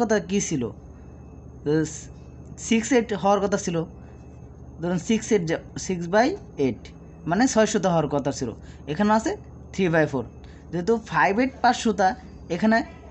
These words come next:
হওয়ার কথা ছিল সিক্স এইট চার সুতা, কিন্তু এখানে হলো কি থ্রি বাই ফোর ছয় সুতা, সেভেন এইট সাত সুতা, ঠিক আছে, এক ইঞ্চি আট সুতা, এটা ঠিক আছে। আচ্ছা, এই পর্যন্ত ঠিক আছে। এখন আমার প্রশ্ন হলো, এখানে ওয়ান বাই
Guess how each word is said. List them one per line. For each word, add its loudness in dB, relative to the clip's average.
হওয়ার 4
কথা 2
ছিল 4
সিক্স 2
এইট -2
চার 6
সুতা, -2
কিন্তু -2
এখানে 6
হলো 4
কি 0
থ্রি 4
বাই 6
ফোর -4
ছয় 4
সুতা, -4
সেভেন 6
এইট 4
সাত 2
সুতা, 0
ঠিক -2
আছে, -4
এক -2
ইঞ্চি 2
আট 2
সুতা, -4
এটা 4
ঠিক -2
আছে। -8
আচ্ছা, -6
এই 2
পর্যন্ত 2
ঠিক 2
আছে। -6
এখন 2
আমার 6
প্রশ্ন 2
হলো, 4
এখানে 6
ওয়ান 6
বাই 8